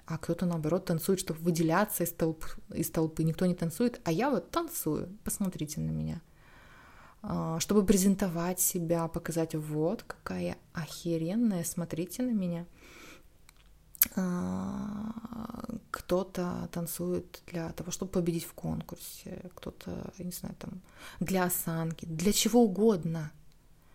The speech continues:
только не для собственного кайфа. Даже на экстатик дэнс реально кайфующих просто минимум,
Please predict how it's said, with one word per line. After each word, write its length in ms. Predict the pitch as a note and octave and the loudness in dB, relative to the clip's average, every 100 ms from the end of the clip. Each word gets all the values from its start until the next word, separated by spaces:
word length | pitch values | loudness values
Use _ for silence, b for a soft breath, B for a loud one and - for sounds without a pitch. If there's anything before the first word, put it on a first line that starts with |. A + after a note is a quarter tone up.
| b b - - | b b -20 -2
только 600 | E3+ D#3+ F3+ G3 - E3+ - - - | 2 4 2 0 -6 -12 -16 -20 -10
не 140 | D#3 | -8
для 180 | D#3+ D#3+ | -8 -8
собственного 800 | - - D#3 - - F3+ E3+ E3 - | -8 -8 -10 -10 -4 -4 -4 -8 -6
кайфа. 600 | - E3 E3 D3+ - D#3 - - - - - - - - - - - - - - - - - - - - - - - B B B B - | -2 0 0 -4 -6 -6 -8 -18 -20 -20 -20 -20 -20 -20 -20 -20 -20 -20 -20 -20 -20 -20 -20 -20 -20 -20 -20 -20 -20 B B B B 0
Даже 300 | F3 A3 A#3+ | 2 6 6
на 140 | A3+ | 6
экстатик 440 | - G3+ G3 G#3 | 4 0 0 0
дэнс 600 | E3+ F3 E3 D#3 - - - - - - - - - - - - | 4 6 6 2 0 -4 -8 -20 -20 -20 -20 -20 -20 -20 -20 -10
реально 880 | D3+ D3 E3+ G3+ A3+ A3 G3+ F3+ E3+ - | -4 0 2 6 8 8 8 4 0 -2
кайфующих 1000 | - F3+ E3 - E3 F3+ A3+ - - - - | 2 2 2 -4 -2 0 0 -2 -8 -12 -10
просто 400 | E3 D#3+ F3+ - E3+ | -8 -6 -8 -4 0
минимум, 680 | D#3 F3+ F#3 E3 D#3 D#3 | 4 6 6 4 2 -2